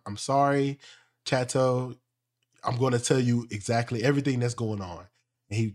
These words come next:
pretty much breaks down the backstory of what happened with him and how he knows about her and her history. And man, it was just such a ride of,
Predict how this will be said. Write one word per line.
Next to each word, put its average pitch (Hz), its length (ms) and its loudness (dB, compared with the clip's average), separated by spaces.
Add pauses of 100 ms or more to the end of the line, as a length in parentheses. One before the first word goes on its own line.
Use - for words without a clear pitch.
(120)
pretty 135 320 0
much 127 320 -4
breaks 135 260 0
down 131 280 2
the 117 80 0
backstory 117 800 -4
of 101 400 -8 (420)
what 113 180 0
happened 123 400 0
with 113 160 -2
him 156 400 2
and 113 140 -2
how 120 260 -2
he 120 380 -4
knows 110 500 -2
about 107 400 -8
her 95 400 -2 (340)
and 104 140 -4
her 110 180 -4
history. 78 640 -8 (320)
And 113 560 -2 (180)
man, 135 460 2
it 117 100 -4
was 120 160 0
just 120 200 -2
such 127 320 -4
a 113 100 -6
ride 98 580 -6
of, 95 440 -8